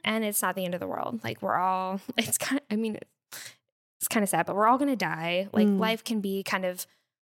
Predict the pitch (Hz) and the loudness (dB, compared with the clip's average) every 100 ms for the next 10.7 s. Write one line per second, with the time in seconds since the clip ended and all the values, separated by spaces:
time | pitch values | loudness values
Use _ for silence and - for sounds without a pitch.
0 | - 190 185 190 190 196 196 185 180 180 | -6 0 0 0 0 0 0 0 -2 -2
1 | - 208 208 220 233 220 202 _ _ _ | 0 0 0 0 0 0 -2 _ _ _
2 | 196 180 190 185 185 180 185 - 185 190 | -4 -2 -2 -2 -4 -4 -4 -4 -4 -2
3 | 226 240 247 226 185 185 180 196 185 190 | -2 0 -2 -4 -6 -6 -4 -4 -2 -2
4 | - 180 175 170 - - 104 110 214 - | -2 -4 -6 -6 -8 -6 -6 -4 -4 -4
5 | - _ - 185 180 202 - - 202 - | -6 _ -4 -2 -2 -4 -4 -4 -4 -4
6 | 208 202 196 196 190 _ _ _ _ 202 | -4 -2 -2 -2 -8 _ _ _ _ 0
7 | 185 185 - - 196 190 175 175 170 180 | 0 0 -4 0 0 0 -6 -6 -8 -6
8 | 180 185 220 - 277 311 349 269 247 233 | -6 -4 -2 -2 0 2 4 6 6 6
9 | 190 - 247 277 302 285 254 247 214 214 | 2 -2 0 4 4 4 4 2 0 -2
10 | 208 202 196 202 185 190 | -2 -2 -2 -4 -4 -6